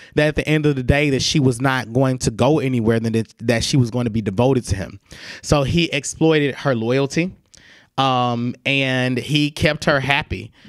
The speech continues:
Um, that's another thing that I see here in his House of Hidden Advantages. Um,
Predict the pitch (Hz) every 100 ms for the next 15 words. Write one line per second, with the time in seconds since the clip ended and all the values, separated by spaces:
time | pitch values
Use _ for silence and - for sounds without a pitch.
0 | - - - - 123 120 117 117 123 -
1 | 135 147 139 123 113 101 98 98 107 95
2 | 95 87 95 _ 113 117 110 120 113 113
3 | 123 117 113 120 135 131 92 92 - -
4 | _ _ _ - _ _ _ _ _ _
5 | _ _ _ _ _ - _ _ _ -
6 | - - _ _ _ _ _ _ - -
7 | - - - _ 127 139 139 127 117 117